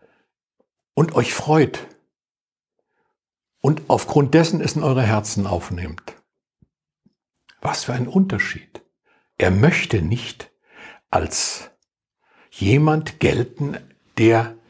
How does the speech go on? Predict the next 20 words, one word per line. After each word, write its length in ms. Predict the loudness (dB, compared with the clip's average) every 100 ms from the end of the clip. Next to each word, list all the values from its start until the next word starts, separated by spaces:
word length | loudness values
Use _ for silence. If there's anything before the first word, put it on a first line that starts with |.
| _ -8
das 300 | -4 -2 0
Wahre 380 | 2 4 4 2
sagt 540 | 2 2 2 2 -4
aus 160 | -6 -4
seinem 260 | -4 -4 -4
Status 800 | -6 -2 -2 -2 -4 -6 -4
heraus, 520 | -4 -2 -2 -2 -2 -2
sondern 420 | -2 0 0 2
der 120 | 2
das 340 | 2 0 0
Wahre 380 | 0 2 2 0
sagt, 640 | 0 0 0 0 -6 -20 -20 _ _ _ _ _ _ -20 0
was 220 | 0 2
als 360 | -2 -2 -2
Wahres 540 | -2 0 -2 -2 -6 -6
erkannt, 800 | -4 -4 -4 0 2 2 -4 -18 _ _ _ _
gespürt, 640 | -6 -6 -4 0 2 2 0
erfahren, 800 | -6 -2 2 4 4 2 -2 -6 0
angenommen 760 | 4 6 6 4 2 0 -2
werden 320 | -6 -6 -10